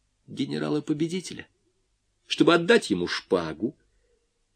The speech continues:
и при этом меня не столько угнетает само поражение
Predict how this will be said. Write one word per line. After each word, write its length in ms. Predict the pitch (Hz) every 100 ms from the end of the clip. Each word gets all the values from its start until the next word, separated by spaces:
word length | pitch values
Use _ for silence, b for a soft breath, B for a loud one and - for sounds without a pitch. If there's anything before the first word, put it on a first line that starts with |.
| _ _ _
и 120 | -
при 200 | - 85
этом 240 | 90 92
меня 240 | 90 92 92
не 120 | 95
столько 500 | - - 190 208 185
угнетает 540 | 185 160 165 175 170
само 300 | - 160 156
поражение 600 | 139 98 80 78 64 64